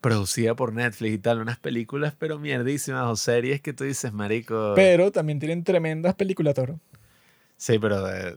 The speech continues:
Speaker 1: yo digo, yo creo que si te pones a ver el catálogo, de cincuenta películas producidas por Netflix, quince son buenas. O sea, quince tú dices, y, ajá.
Speaker 2: Está bien, ¿no? ¿Qué más quieres?
Speaker 1: Coño, mucha mierda.
Speaker 2: Pero Tarantino se la da de que no, que el streaming, mi bro.
Speaker 1: Tarantino es una lacra.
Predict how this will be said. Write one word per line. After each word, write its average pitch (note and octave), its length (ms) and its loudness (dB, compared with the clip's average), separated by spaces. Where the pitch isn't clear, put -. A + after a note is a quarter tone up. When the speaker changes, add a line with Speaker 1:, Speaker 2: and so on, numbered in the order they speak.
Speaker 1:
yo A2 200 2
digo, B2+ 400 2
yo G#2+ 160 -4
creo B2+ 180 -2
que A2 140 -2
si A2 320 -2
te G2+ 120 -4
pones A2+ 240 -4
a C#3+ 40 0
ver B2+ 80 2
el G#2 60 -4
catálogo, C#3 500 0
de B2 280 4
cincuenta C3+ 540 0
películas C#3 420 -2
producidas A#2+ 380 -2
por D3 140 -2
Netflix, D3+ 580 -2
quince C3+ 420 -2
son C#3 260 -2
buenas. G2+ 380 2
O F#2+ 40 -18
sea, G#2 180 0
quince A#2 320 -2
tú B2+ 100 -2
dices, C3 260 0
y, C#3 40 0
ajá. G2+ 280 -2
Speaker 2:
Está - 140 2
bien, C#3+ 200 4
¿no? C#3+ 140 -6
¿Qué C3+ 80 -6
más C3 100 -6
quieres? C#3 240 -2
Speaker 1:
Coño, F#2+ 640 -4
mucha A2 320 -2
mierda. A2 480 -2
Speaker 2:
Pero D3+ 180 6
Tarantino D#3 580 2
se G#3 160 4
la E3 100 4
da D#3+ 240 6
de E3+ 140 2
que F#3 140 2
no, A3 240 4
que F#3+ 60 0
el E3+ 80 6
streaming, E3+ 340 4
mi D3+ 140 0
bro. F3+ 320 6
Speaker 1:
Tarantino G2+ 520 -2
es G2+ 60 -8
una A#2 140 -8
lacra. G#2 400 -8